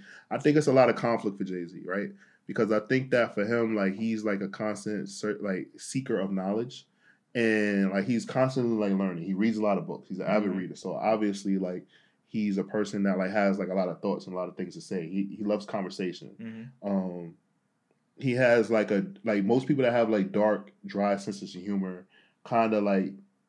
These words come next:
Speaker 1: are, like, more so, like, com-, like, people that question things and convers-, like, have conversations. And I think it's a lot of shit that he wants to, like, rhyme about, but he's like, "Yo, like, I gotta"
Speaker 2: That's not gonna make no money.
Speaker 1: "That's not gonna make me no money right now." You know what I'm saying? And, and I think that he knows, like,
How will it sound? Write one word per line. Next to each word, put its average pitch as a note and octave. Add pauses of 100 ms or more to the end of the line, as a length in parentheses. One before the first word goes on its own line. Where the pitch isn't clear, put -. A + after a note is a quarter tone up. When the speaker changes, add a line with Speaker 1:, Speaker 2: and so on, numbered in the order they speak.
(120)
Speaker 1:
are, G#2
like, G2 (760)
more A2+
so, A2+
like, G2+
com-, G2+
like, F#2+
people A2
that -
question -
things D#2
and E2
convers-, F#2+
like, F2+
have G2
conversations. G2+ (340)
And G#2+
I B2+
think D#3
it's D3
a B2+
lot B2+
of C3+
shit C#3+
that A#2+
he B2
wants A2+
to, -
like, G#2
rhyme A#2+
about, B2
but G#2
he's C3
like, A2+
"Yo, B2
like, G2
I A2
gotta" A#2+ (540)
Speaker 2:
That's -
not A#2+
gonna G#2+
make G2
no G2
money. A#2
Speaker 1:
"That's A#2
not C#3
gonna B2
make B2
me B2
no A2
money B2+
right G2
now." E2+
You G2+
know B2
what B2
I'm A#2+
saying? B2
And, A2+
and A2
I A2+
think C3
that A2
he A#2+
knows, A2
like, G2+